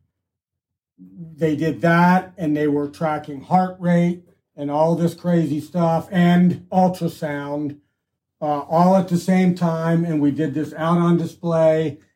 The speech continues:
and Lynn was out there and absolutely rocked the whole thing, uh,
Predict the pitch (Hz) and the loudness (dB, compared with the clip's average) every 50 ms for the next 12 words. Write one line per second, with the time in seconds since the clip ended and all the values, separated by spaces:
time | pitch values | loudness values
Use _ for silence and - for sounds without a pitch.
0 | _ _ _ 165 147 143 139 151 160 165 170 170 165 165 160 147 - 160 156 156 | _ _ _ -6 -2 -2 0 2 2 4 4 4 4 2 2 0 0 0 0 0
1 | 156 151 - 160 156 156 156 156 156 151 147 143 139 139 - - 156 147 147 147 | 0 -2 -2 0 2 2 4 2 2 0 -2 -6 -10 -12 -10 -8 -6 -6 -6 -8
2 | - - 151 151 156 160 165 156 156 151 147 147 143 143 - - - - - - | -8 -6 -4 -4 -4 -4 -4 -4 -2 2 2 2 2 2 -2 -6 -8 -8 -8 -10
3 | - _ _ - 143 151 165 160 160 165 165 165 - _ - 160 139 147 165 170 | -20 _ _ -8 -2 0 2 2 2 2 0 0 -4 _ -4 -2 2 4 4 4
4 | 165 151 - - 170 170 160 156 156 151 151 151 151 151 143 139 - - - 160 | 4 2 0 0 0 0 2 2 2 2 2 2 2 2 0 -2 -6 -12 -12 -10
5 | 147 139 135 131 127 | -10 -10 -12 -14 -16